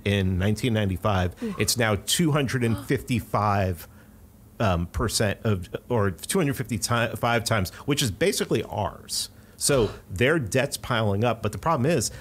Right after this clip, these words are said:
Speaker 1: they don't have a central bank, they don't have a Janet Yellen, they don't have a Paul Volcker to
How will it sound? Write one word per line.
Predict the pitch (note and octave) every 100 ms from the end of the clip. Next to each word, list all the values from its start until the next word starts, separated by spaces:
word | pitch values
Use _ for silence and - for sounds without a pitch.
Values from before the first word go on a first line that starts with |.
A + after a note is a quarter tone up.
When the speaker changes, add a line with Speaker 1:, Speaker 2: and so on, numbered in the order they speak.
| -
Speaker 1:
they | - C#3
don't | F#3+
have | D#3
a | A#2+
central | C3 B2 A#2+
bank, | A2+ A2+
they | A#2+
don't | A#2 B2
have | G#2+
a |
Janet | F2+ A2 G#2 -
Yellen, | F#2 G2 G#2
they | G2
don't | A#2
have | A2+
a | G#2+
Paul | - A#2 A2+
Volcker | F#2 A2+ A2+ G#2+ F#2 - - - -
to | B2+ G#2+ G2